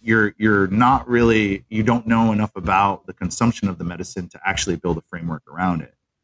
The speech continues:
So that's my biggest concern in the space right now, is that while we're here in California and we have Prop sixty-four and we had Prop two fifteen, we had all this groundwork and groundbreaking, uh, stuff to allow cannabis to be accessible. If we don't,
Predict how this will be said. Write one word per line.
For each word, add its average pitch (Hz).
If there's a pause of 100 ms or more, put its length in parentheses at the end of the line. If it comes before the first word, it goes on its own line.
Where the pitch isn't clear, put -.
(240)
So -
that's 120
my 147
biggest 113
concern 90
in 90
the 80
space 90
right 82
now, 104
is 90
that 87 (180)
while 113
we're 113
here 120
in 107
California 117
and 98
we 95
have 107
Prop 95
sixty-four 151
and 113
we 92
had 87
Prop -
two 92
fifteen, 151
we 110
had 98
all 113
this 131 (460)
groundwork 117
and 95
groundbreaking, 107
uh, 90
stuff -
to 90
allow 90 (120)
cannabis 165
to -
be 87
accessible. 80 (500)
If 107
we 107
don't, 127